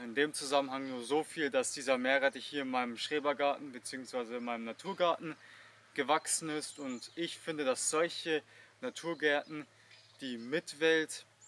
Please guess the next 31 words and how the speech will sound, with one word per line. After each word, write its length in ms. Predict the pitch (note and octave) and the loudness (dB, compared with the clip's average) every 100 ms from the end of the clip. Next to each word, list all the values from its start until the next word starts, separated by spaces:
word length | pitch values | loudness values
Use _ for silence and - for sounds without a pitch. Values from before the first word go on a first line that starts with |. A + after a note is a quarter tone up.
| - | -20
viel 280 | - E3+ F3+ | -10 -4 0
besser 380 | E3+ E3 - D3 | 2 4 4 0
unterstützen 840 | C#3 C3+ - E3+ E3+ - E3+ E3 - - _ _ | 0 -4 -4 -4 -4 -4 -4 -8 -14 -20 _ _
als 580 | C3 C3 C#3+ - - - | 6 6 4 0 -2 -4
die 400 | D3 B2 A#2 A2+ G#2+ | -8 -4 -2 -4 -2
ganzen 400 | C3+ C3+ B2 B2 | 0 2 2 -2
Maßnahmen, 480 | A#2 B2 C3 A#2+ B2 | 2 4 2 -2 -4
die 80 | A#2 | -4
in 60 | |
der 80 | A#2 | -4
Politik 480 | A2+ B2 A#2+ - D3+ | -4 -6 -6 -6 -10
vorgeschlagen 680 | - C3 A#2+ - B2+ A#2+ A#2+ | -2 -2 -2 0 0 0 0
werden 220 | B2 A#2+ | 0 0
oder 380 | A#2+ A#2+ A#2+ A2+ - - - | -2 4 4 4 -4 -20 -6
auch 140 | B2 A2+ | -4 -4
die 280 | C3 A#2 | -4 -6
verschwendete 500 | A2+ A#2+ - C3+ A#2+ | -6 -8 -4 -2 -2
Energie, 460 | C3 B2 A#2+ A2 C3 | -4 -2 -4 -4 -8
die 120 | B2 | -6
man 180 | A#2 A#2 | -6 -6
oft 280 | - C#3 - | 0 0 0
in 80 | B2+ | -4
Social 400 | - C#3 - B2 | -2 -2 -4 -6
Media, 480 | A#2+ C3 A#2+ B2+ A#2+ - - - - _ - | -6 -4 0 0 0 -6 -20 -20 -20 _ -8
ähm, 260 | B2 A2+ A2 | -4 -4 -6
Kanälen 640 | - A#2+ A#2 B2 B2+ A#2+ - _ _ - _ | -8 -6 -2 0 0 -2 -8 _ _ -20 _
sieht, 380 | - D#3 D#3 C3 | -8 -6 -6 -4
wo 160 | C3 | -4
sich 160 | A#2+ B2 | -4 -8
die 140 | A#2+ | -4
Menschen, 500 | A#2+ B2+ B2 - B2+ | -2 -2 -4 -6 -8